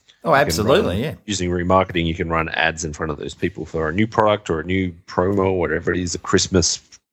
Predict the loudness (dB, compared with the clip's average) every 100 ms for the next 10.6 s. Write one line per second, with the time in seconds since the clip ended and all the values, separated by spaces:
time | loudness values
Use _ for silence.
0 | 0 2 4 2 -4 -4 -4 -4 0 2
1 | 2 0 -8 -6 -4 -6 -6 -2 -2 -2
2 | 0 2 2 -2 _ _ 2 4 6 4
3 | 4 2 4 4 4 2 0 2 2 2
4 | -2 -6 -8 -12 _ _ _ -4 0 0
5 | 0 0 0 2 2 4 4 4 2 0
6 | 0 2 0 -2 0 2 2 2 0 2
7 | 0 -2 -2 -8 -16 -20 -2 2 4 2
8 | 4 2 4 0 0 4 2 4 2 2
9 | 0 -12 -20 _ -4 2 4 4 2 2
10 | 4 4 4 4 2